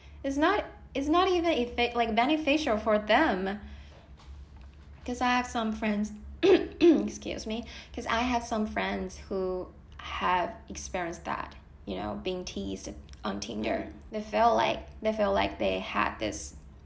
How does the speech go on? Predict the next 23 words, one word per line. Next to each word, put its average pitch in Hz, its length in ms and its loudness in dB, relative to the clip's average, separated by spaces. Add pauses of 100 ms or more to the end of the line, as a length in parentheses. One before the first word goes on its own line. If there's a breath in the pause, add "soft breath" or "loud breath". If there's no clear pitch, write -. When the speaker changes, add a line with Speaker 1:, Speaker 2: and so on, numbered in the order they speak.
(280 loud breath)
Speaker 1:
unique 196 400 -2
connections 196 920 -6
with 104 160 -4
their 107 440 -4
dates. - 520 -2 (640 loud breath)
And 190 240 -4
then 190 260 -2
after 190 280 -4
some 190 260 -4
time, 180 340 -4
they 185 80 -2
realized 185 600 0 (100)
all, 170 480 0 (100)
all 180 160 0
they 180 100 0
want 180 340 -2
is 175 140 -4
just - 280 -8
sex, 180 340 -2
sex, - 240 -4
sex, 233 340 0
sex. 262 300 -2
They're, 175 380 0